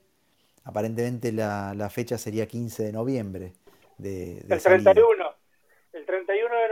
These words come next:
Speaker 1: El
Speaker 2: noviembre.
Speaker 1: treinta y uno de noviembre. <laughs> Es genial. O sea que me acordé, cuando vi eso, me acordé tanto. Yo en una época,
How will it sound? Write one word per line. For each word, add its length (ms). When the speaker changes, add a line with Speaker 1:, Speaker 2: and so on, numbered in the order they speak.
Speaker 1:
El 180
Speaker 2:
noviembre. 0
Speaker 1:
treinta 360
y 80
uno 360
de 140
noviembre. 680
<laughs> 1800
Es 160
genial. 440
O 100
sea 120
que 100
me 80
acordé, 460
cuando 320
vi 200
eso, 340
me 100
acordé 440
tanto. 480
Yo 160
en 80
una 240
época, 560